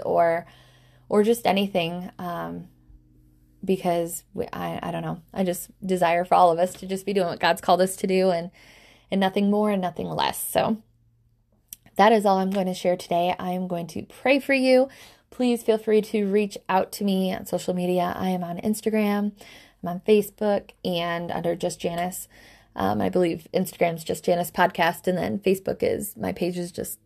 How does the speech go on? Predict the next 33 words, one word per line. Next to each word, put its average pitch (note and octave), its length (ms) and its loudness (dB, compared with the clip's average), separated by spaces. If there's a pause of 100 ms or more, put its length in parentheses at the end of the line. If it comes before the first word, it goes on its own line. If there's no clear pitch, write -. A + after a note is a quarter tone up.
(260)
is D#3+ 180 -2
just G#3 180 -2
called E3+ 240 0
Just E3+ 240 -6
Janice. A3 440 2 (540)
And G3 440 4
I F#3 80 4
would F#3+ 160 4
just G3+ 340 -6
love F#3 340 4
to - 60 -20
be G#3 100 0
able F#3 120 -2
to F#3 140 -6
encourage A#3 440 2
you A#3 360 2
and F3 300 -6
pray F#3+ 240 0
for F#3+ 160 -8
you. F3+ 500 -2
Um, G#3 260 -8
it's G3+ 220 -10
an F#3+ 100 -4
honor F3+ 220 -4
and F3+ 80 -6
a F3+ 40 -6
privilege F#3+ 440 -2
to - 60 -18
be G3+ 80 2
able F#3+ 120 -2
to - 140 -16
do F#3 160 -4
that. - 260 0